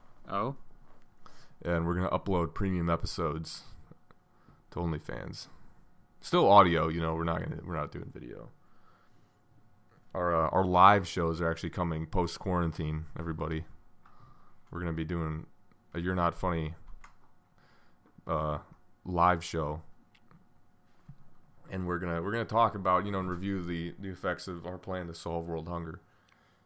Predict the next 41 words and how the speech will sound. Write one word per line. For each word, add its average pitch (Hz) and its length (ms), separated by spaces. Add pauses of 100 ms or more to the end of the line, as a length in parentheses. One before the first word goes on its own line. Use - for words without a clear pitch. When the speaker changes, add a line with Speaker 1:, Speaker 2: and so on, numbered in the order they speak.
Speaker 2:
So 107 80
I - 20
think, 139 180
I 131 80
think 120 160
this, 110 340
you 107 100
know, 98 120
this 113 220
week 131 140
we 110 80
solve 104 260
world 95 180
hunger. 92 460 (180)
Next 92 320
week, 92 240 (260)
uh, 78 360 (160)
I 90 60
don't 87 140
know, 82 120
we 82 100
can 85 140
solve, 85 320
like, 87 160 (1700)
like, 92 160
genocide 104 720 (140)
or 107 80
something. 127 460 (120)
The, 101 160
uh, 90 140
the 95 140
Armenian 95 480
genocide. 110 560 (420)
Speaker 1:
Mm-hmm. 113 360 (120)
Speaker 2:
What - 40
do 101 80
you, 98 100
what 92 60
do 98 40
you 92 60
think? 87 300